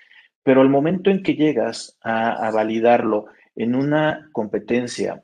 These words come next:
de cursos pre-, con manera presencial, lo que te das cuenta es que el conocer, guión, la sep, guión, las instituciones que estás comentando, que son los que están aprobando,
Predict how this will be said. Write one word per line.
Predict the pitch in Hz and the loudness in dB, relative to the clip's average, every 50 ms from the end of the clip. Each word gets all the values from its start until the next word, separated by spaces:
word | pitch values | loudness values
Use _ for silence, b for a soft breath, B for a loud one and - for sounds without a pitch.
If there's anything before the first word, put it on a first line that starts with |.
| _ _ - | _ _ -12
de | 107 104 101 101 101 101 101 101 101 101 95 - - - _ - | -6 -6 -4 -4 -4 -4 -4 -2 -2 -2 -4 -6 -8 -10 _ -6
cursos | - 123 113 - 117 - | -4 -4 -4 -6 -8 -10
pre-, | - 95 95 95 82 98 98 | -8 -8 -8 -8 -10 -10 -8
con | - 98 101 101 | -6 -6 -6 -6
manera | 101 107 107 117 117 120 120 - | -6 -6 -4 -2 -2 -2 -2 -4
presencial, | 120 113 - 123 123 110 113 113 110 113 b b b b b b b b | -6 -8 -6 -8 -6 -4 -2 -2 -2 -2 b b b b b b b b
lo | - 120 120 | -2 -2 -2
que | - 131 | -2 -2
te | - 131 | 0 0
das | 131 135 135 139 - | 0 0 -2 -6 -6
cuenta | - 135 131 120 - - 143 143 B B B B _ _ | -6 -4 -4 -4 -2 -2 -2 -2 B B B B _ _
es | - 139 131 - - - | 2 2 2 2 0 -2
que | - 143 135 143 - - - - | 2 4 4 4 2 0 -4 -4
el | 110 110 107 107 | -4 -2 -4 -4
conocer, | - - 110 107 107 104 - - 127 127 127 123 123 - - _ - | -6 -8 -8 -6 -6 -6 -4 2 4 4 4 4 0 -6 -12 _ -12
guión, | - 107 110 117 117 120 123 120 b b b b | -4 0 0 2 2 0 -2 -6 b b b b
la | - - 104 101 | -6 -4 -4 -4
sep, | - - 120 120 - - | -2 0 -2 -2 -2 -4
guión, | 156 117 123 127 | -4 -2 0 0
las | 135 127 - 113 | 0 -2 -2 -6
instituciones | - - 101 90 - 101 - - 107 101 101 95 90 92 - b b b b _ - | -8 -8 -8 -8 -8 -10 -6 -4 -2 -2 -2 -4 -6 -10 -14 b b b b _ -6
que | 104 | -6
estás | 98 - 117 107 - | -4 0 -2 -2 -2
comentando, | - - 113 110 110 107 104 - 104 101 95 95 - | -2 -6 -4 -4 -4 -6 -4 -4 -4 -4 -4 -8 -10
que | - 104 101 | -10 -10 -10
son | - 107 104 | -8 -6 -4
los | 110 104 - | -4 -6 -6
que | - | -10
están | - - - 104 107 | -14 -10 -8 -6 -6
aprobando, | 104 104 117 117 117 107 110 113 123 123 | -6 -4 -2 -2 -2 -2 -2 -2 -4 -4